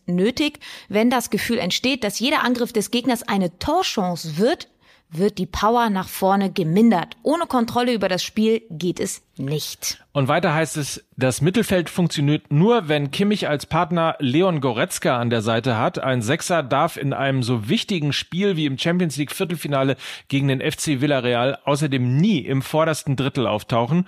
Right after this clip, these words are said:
Speaker 2: Liverpools Fabinho findest du dort nicht. Bei so vielen Offensivkräften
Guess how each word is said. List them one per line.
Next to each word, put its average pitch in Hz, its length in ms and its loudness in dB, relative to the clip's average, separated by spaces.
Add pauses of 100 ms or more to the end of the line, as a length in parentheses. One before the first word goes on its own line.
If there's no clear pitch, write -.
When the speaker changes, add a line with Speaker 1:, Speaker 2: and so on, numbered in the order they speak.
(440)
Speaker 2:
Liverpools 165 560 2
Fabinho 156 640 2 (180)
findest 196 400 0
du 147 80 0
dort 123 260 0
nicht. 165 360 -2 (260)
Bei 135 160 4
so 147 160 2
vielen 185 280 0
Offensivkräften 147 1040 0